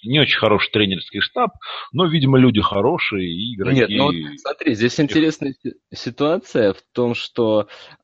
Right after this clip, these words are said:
Speaker 2: если, ну, представь, вот,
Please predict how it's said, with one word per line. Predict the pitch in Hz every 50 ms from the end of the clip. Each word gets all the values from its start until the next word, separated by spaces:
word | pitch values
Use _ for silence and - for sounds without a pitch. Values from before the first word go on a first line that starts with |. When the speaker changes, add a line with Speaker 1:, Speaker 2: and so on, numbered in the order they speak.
| _ -
Speaker 2:
если, | 117 107 95 120 139 127 - - 131 127 120 113 107 - - - - - - - 71 _ _ - 139 131 120
ну, | - 117 120
представь, | - 127 127 123 - - - 135 120 107 - - - - - _ _ _ _ _ _ _ _ _ _ _ _ _ _ _ _ _ _ _ _ -
вот, | - - - 87